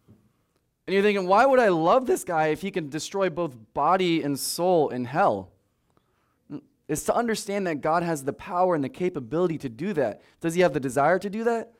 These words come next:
Of course not. But he has the capability to do it,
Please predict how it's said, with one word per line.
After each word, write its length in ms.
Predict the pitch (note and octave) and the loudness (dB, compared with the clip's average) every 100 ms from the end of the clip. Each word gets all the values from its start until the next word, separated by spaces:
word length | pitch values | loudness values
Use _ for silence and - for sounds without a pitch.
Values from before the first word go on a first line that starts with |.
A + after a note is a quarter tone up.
| _ | _
Of 140 | D#3+ | -18
course 340 | - A3 B3+ F3+ | -8 -6 -6 -6
not. 300 | C3 G#2 G#2 _ _ _ _ _ _ _ _ _ | -8 -8 -12 _ _ _ _ _ _ _ _ _
But 100 | E3 | -4
he 60 | E3 | -2
has 260 | E3+ E3+ | -2 -4
the 60 | D3+ | -6
capability 580 | - D#3+ C3 B2+ F3+ F3+ | -6 -6 -4 -4 -4 -4
to 80 | |
do 160 | A#2+ A#2 | -4 -4
it, 180 | A#2+ | -4